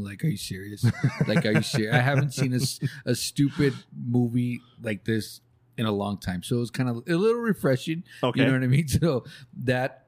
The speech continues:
Speaker 1: you know, if you do get a chance to watch Cocaine
Speaker 2: Rewatchable?
Speaker 1: Bear, uh, for the stupidity, yes. <laughs> But I probably
Speaker 2: Okay.
Speaker 1: won't <laughs> rewatch it,
Speaker 2: Okay.
Speaker 1: dude. I won't. But there was one scene that I was just like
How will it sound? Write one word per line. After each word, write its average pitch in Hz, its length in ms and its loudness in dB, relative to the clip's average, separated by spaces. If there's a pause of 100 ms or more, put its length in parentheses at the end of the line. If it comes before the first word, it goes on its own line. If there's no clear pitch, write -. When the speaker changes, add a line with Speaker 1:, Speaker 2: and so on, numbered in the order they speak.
Speaker 1:
you 117 160 0
know, 104 200 0
if 113 300 -4
you 131 220 -2
do 110 200 0
get - 160 -2
a 123 60 0
chance - 280 0
to 120 60 2
watch 113 180 6
Cocaine 147 320 6
Speaker 2:
Rewatchable? 185 340 4
Speaker 1:
Bear, - 300 0 (1300)
uh, - 40 -14 (100)
for 151 140 2
the 143 100 2
stupidity, 196 840 0 (280)
yes. 104 600 -4 (180)
<laughs> - 180 -14
But 151 420 0
I 127 100 -2
probably 127 320 2
Speaker 2:
Okay. - 200 6
Speaker 1:
won't - 100 2
<laughs> 285 120 2
rewatch - 460 -2
it, - 100 -2
Speaker 2:
Okay. 104 340 0 (240)
Speaker 1:
dude. 190 280 -2
I 123 120 0
won't. 127 260 0
But 147 140 0
there 151 120 2
was 165 200 2
one 151 220 2
scene 143 300 2
that 131 120 2
I 127 60 4
was 131 180 4
just 123 160 -2
like 113 160 -2